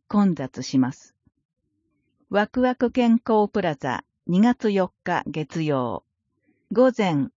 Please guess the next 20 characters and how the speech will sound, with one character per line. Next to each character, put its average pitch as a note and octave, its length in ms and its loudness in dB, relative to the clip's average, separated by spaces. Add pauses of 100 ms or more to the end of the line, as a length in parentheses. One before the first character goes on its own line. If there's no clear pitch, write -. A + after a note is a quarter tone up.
(100)
午 G#3+ 180 0
後、 D3 300 -4 (220)
と G#3 140 2
も G#3+ 180 4
に G3 240 0 (400)
大 A#3 240 0
変 B3 260 4
混 G#3+ 240 2
雑 C3+ 240 -6
し - 180 -4
ま B2+ 160 2
す。 - 240 -16 (1400)
東 B3+ 200 4
部 B3 140 2
地 A#3 240 -2
域 - 180 -8
セ G#3+ 180 0
ン E3 100 0
タ B2 640 -4
ー、 - 20 -20